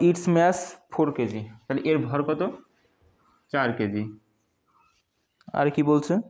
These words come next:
The energy needed to spend to pull it back to the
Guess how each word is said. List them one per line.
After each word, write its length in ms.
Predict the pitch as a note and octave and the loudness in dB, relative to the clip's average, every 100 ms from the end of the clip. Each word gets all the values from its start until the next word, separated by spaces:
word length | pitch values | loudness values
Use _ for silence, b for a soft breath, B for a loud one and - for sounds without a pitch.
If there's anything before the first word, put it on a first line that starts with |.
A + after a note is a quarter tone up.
| _ _ _ _ _ _ _ _ _ _ _ _ _ - | _ _ _ _ _ _ _ _ _ _ _ _ _ -2
The 120 | C#3 - | 0 2
energy 420 | D3+ E3 E3 F3 | 4 6 6 6
needed 280 | E3+ D#3+ E3+ - | 4 4 2 2
to 120 | F3+ | 2
spend 520 | F3 - - E3+ F#3 G3+ - _ _ _ _ _ _ _ _ _ | 2 -4 0 2 2 -4 -12 _ _ _ _ _ _ _ _ _
to 40 | D3+ D3+ | -4 2
pull 180 | D#3+ E3 - D3 | 4 6 6 2
it 80 | C3 | 4
back 240 | C#3 D3 D3+ - - _ | 2 2 0 -12 -20 _
to 80 | - | -2
the 120 | C#3+ | 0